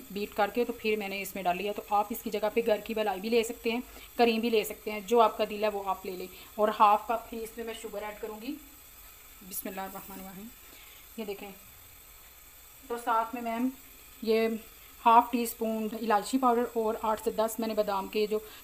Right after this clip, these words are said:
कश करके रखे हैं इसको डा-, डालूँगी और इसको अच्छी से मिक्स करूँगी।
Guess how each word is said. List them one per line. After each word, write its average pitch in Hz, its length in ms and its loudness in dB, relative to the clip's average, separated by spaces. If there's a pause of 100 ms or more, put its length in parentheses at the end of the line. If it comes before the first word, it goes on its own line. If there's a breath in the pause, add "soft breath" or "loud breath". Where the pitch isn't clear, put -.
कश 220 140 4
करके 214 260 -2
रखे 214 220 -8
हैं 214 180 -14
इसको 247 240 -8
डा-, 233 380 -8
डालूँगी 214 380 -6 (400 loud breath)
और 220 80 -2
इसको 226 220 -2
अच्छी 220 240 -2
से 226 140 -2
मिक्स 202 220 -8
करूँगी। 175 340 -8